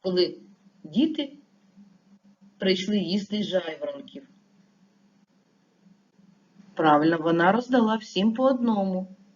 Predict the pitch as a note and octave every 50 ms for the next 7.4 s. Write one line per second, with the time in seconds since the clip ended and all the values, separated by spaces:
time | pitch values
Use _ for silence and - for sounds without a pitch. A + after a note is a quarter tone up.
0 | _ _ - E3 G3+ A#3 A3+ - A3 G#3 G#3 G#3 G#3+ G#3+ A3 A3 A3+ A#3 A3 A3+
1 | A#3 A3+ G#3 F#3 - E3+ D#3 D3+ D3 C#3 - _ _ _ _ - - - - -
2 | D4 - - F4+ G4+ - - - _ _ - G#3 C4+ C#4 B3+ C#4+ D#4 D4 C#4+ D4+
3 | C#4+ A#3+ G3 D3+ - - - _ _ _ _ _ _ _ _ _ _ _ _ _
4 | _ _ _ _ _ _ _ _ _ - - - E3 D#3+ D3+ - - E3 F#3 A3+
5 | B3+ C4 B3+ - - - F3+ E3 F3+ F#3 A3 C4 D#4 - - - _ _ _ -
6 | _ - - - G3 F#3 F3+ F#3+ A3 C4+ E4+ F4+ - C#4+ D4 C#4 C#4+ C#4 C4 C4
7 | C4 C4 C4 B3+ B3+ B3+ B3+